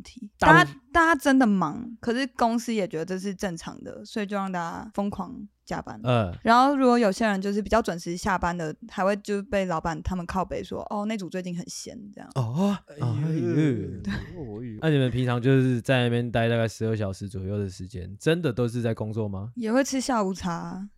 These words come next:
Speaker 2: 像-，啊，有没有其他有趣的事情会发生？就是可能，哎，在教室后面煮火锅啊之类的。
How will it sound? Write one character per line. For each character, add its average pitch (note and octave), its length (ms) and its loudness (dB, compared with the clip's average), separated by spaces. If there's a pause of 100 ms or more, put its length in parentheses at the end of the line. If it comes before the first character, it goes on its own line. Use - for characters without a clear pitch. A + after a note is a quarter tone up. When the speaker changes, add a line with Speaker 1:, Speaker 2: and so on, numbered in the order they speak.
Speaker 2:
像-， - 240 -6
啊， B2 160 2
有 A#2 120 4
没 B2 100 -2
有 A#2 40 0
其 A2 140 -6
他 G#2+ 200 0
有 G#2 120 -2
趣 A2+ 140 -4
的 G#2+ 80 0
事 G#2 140 -2
情 F#2+ 200 -8
会 G2 100 -4
发 F#2 200 -6
生？ - 240 -14
就 A2 140 -4
是 A2+ 100 0
可 G#2+ 180 -4
能， F#2+ 200 -4
哎， D3 400 -2
在 C3 140 -4
教 B2+ 140 -4
室 A#2 120 -6
后 A#2+ 100 -2
面 A#2 320 -6
煮 A2+ 160 -6
火 G#2 160 -2
锅 G#2 300 -2
啊 G2+ 160 -2
之 G2 100 -6
类 G2 160 -4
的。 F#2+ 100 -10